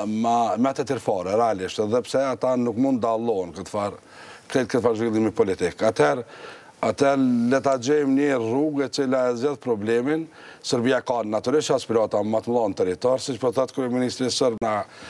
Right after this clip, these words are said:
na shohim krejt Kosovën pjesë Serbisë, nuk është vetëm një pjesë të Kosovës, por de facto gjendja është krejt ndryshe dhe besoj që zhvillimet që po ndodhin kohëve të fundit kanë me çu drejt një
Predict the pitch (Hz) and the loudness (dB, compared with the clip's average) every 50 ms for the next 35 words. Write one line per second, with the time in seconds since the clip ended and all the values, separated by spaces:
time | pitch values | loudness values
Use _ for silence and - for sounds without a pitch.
0 | - - - - 113 117 113 110 - - 135 123 123 123 117 127 127 113 - 123 | -18 -12 -4 0 2 2 2 2 2 2 2 2 2 0 0 0 0 0 0 -2
1 | 110 - - 151 160 147 117 110 104 101 90 - - - 113 104 - - - 101 | -2 0 2 2 2 2 2 0 -2 -4 -6 -8 -4 -2 -2 -2 -2 -2 -2 -2
2 | 90 82 85 87 - - 101 95 101 98 - 131 127 123 123 127 165 175 180 160 | -2 -2 -4 -6 -6 -4 -4 -2 -2 0 2 2 2 2 0 0 0 0 0 2
3 | - 143 107 95 - - - - - - - - - 110 98 92 - - 104 92 | 2 2 2 0 -2 -8 -12 -14 -18 -20 -20 -10 -6 -4 -4 -4 -2 -4 -4 -4
4 | - - 85 76 - - - - - 120 117 117 107 - - - - - - - | -4 -4 -6 -6 -6 -8 -6 -2 2 2 2 2 0 -4 -10 -18 -18 -18 -16 -16
5 | - - - - - - 92 120 107 - - 131 139 - - 151 135 113 123 127 | -16 -16 -16 -16 -8 -2 0 0 2 2 2 2 2 2 2 0 2 2 2 2
6 | 123 123 120 110 - - - 110 98 98 95 117 139 165 170 151 - 156 151 151 | 2 2 2 0 0 0 0 0 0 0 0 2 2 2 0 0 0 2 2 2
7 | 147 131 147 151 151 156 147 127 120 120 135 120 - 156 151 151 139 - 151 151 | 2 2 2 2 2 0 -2 -2 -4 -4 -4 -4 0 0 0 0 0 0 0 0
8 | 143 139 - - - - - - - - - - - 123 117 120 135 131 139 156 | 0 -2 -4 -10 -18 -20 -20 -20 -20 -20 -14 -8 -4 -2 0 2 2 2 2 2
9 | 160 156 160 147 - 151 135 131 139 135 127 147 147 147 143 135 127 135 131 131 | 2 2 0 -2 -2 -4 -2 -2 -2 0 0 0 0 0 -2 -4 -4 -2 -2 -2
10 | 123 - - 147 151 156 147 - - 135 127 135 131 117 - 151 143 131 139 135 | -2 -2 -2 0 0 0 0 0 -2 -2 0 0 -2 -2 0 0 2 2 2 0
11 | 120 135 131 | 2 0 -2